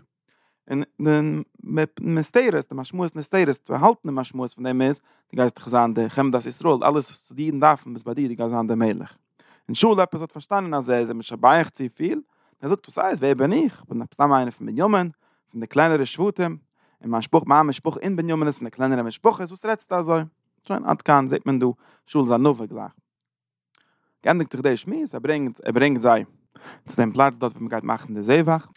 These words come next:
און ער שטעלט, ער זעצט אים אויף און אן. ער האט דרייסיק מענטשן אנגעלאדן, עס קען געמאכט, האסן יעדער. ער, ער זעצט דא אויף און אן, און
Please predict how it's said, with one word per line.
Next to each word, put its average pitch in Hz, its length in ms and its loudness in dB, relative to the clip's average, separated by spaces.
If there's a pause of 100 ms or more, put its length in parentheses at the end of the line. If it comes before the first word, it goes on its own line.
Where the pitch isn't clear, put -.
(260)
און 156 100 4
ער 160 60 4
שטעלט, 175 300 2
ער 170 100 -4
זעצט 208 220 -2
אים 202 100 0
אויף 185 160 4
און 190 100 0
אן. 143 220 -4
ער 127 80 -8
האט 113 100 -10
דרייסיק 139 400 0
מענטשן 127 320 -6
אנגעלאדן, 160 460 2
עס - 80 -16
קען 110 240 -16
געמאכט, 110 300 -12
האסן 104 180 -6
יעדער. 180 220 4 (440)
ער, 151 160 0
ער 165 160 4
זעצט 196 280 0
דא 156 60 2
אויף 143 160 2
און 120 100 -4
אן, 190 60 4
און 220 160 2